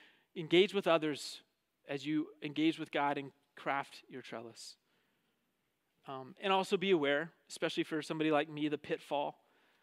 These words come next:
of letting performance-based thinking and perfectionism and those things twist this around. This isn't about works righteousness. This isn't trying to impress God.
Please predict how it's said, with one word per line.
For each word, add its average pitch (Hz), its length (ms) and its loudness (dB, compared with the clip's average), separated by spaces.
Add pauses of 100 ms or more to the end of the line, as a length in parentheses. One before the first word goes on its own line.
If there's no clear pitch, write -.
(340)
of 131 300 -4 (200)
letting 151 380 0
performance-based 160 880 -4
thinking 151 580 -8
and 131 100 -12
perfectionism 143 760 -8
and 135 100 -10
those 135 180 -8
things 135 460 -16 (500)
twist - 340 -6
this 143 160 -12
around. 120 420 -16 (460)
This - 120 -12
isn't 151 160 -6
about 147 260 0
works 143 260 -8
righteousness. 143 500 -8
This 135 180 -14
isn't 143 260 -14
trying 139 380 -8
to - 120 -12
impress 139 540 -10
God. 131 320 -8